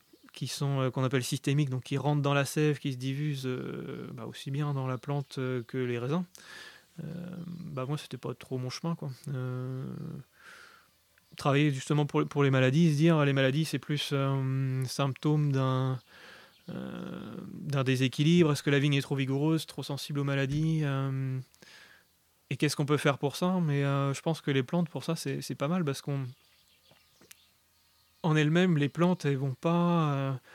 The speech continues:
Alors, il y a toujours une petite propriété quand même, on va dire, curative. Euh, par exemple, la prêle, euh, c'est une petite, euh, propriété antifongique.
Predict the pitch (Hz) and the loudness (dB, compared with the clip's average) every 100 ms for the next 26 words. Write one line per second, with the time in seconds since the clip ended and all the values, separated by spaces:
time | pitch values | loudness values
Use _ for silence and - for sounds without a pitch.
0 | - - 143 143 - 202 170 185 180 - | -10 2 4 4 4 2 4 0 0 0
1 | 156 160 151 175 160 160 143 139 - 143 | 0 0 0 0 2 0 0 -2 -4 -8
2 | 135 190 185 151 143 139 147 156 143 - | -6 -6 -4 -2 -2 -2 -2 0 -2 0
3 | 160 160 143 139 143 139 - 139 - 143 | 0 2 2 0 -2 -6 -8 -14 -6 -4
4 | 139 127 120 151 - 143 131 160 143 135 | -2 -4 -6 -8 -6 -8 -4 -4 -4 -8
5 | - 147 185 - | -4 -2 -4 -6